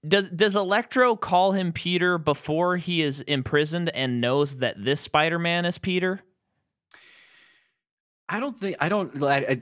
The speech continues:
Speaker 2: like, I've only saw it once. I don't know if
Speaker 1: Yeah.
Speaker 2: he ever refers to him as Peter. Um, what,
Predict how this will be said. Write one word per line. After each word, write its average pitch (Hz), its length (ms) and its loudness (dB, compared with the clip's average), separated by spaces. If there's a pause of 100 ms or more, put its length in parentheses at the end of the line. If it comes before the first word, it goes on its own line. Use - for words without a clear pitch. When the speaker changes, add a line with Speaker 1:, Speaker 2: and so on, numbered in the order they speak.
Speaker 2:
like, 139 280 2
I've 135 140 4
only 139 160 2
saw 120 260 4
it 113 60 -2
once. 131 320 2
I 131 80 4
don't 175 160 0
know 160 120 2
if 139 40 4
Speaker 1:
Yeah. 120 160 2
Speaker 2:
he - 80 -2
ever 160 260 2
refers 113 420 0
to 113 140 0
him 107 200 0
as 104 160 -4
Peter. 104 680 -2
Um, 110 840 2
what, 139 340 0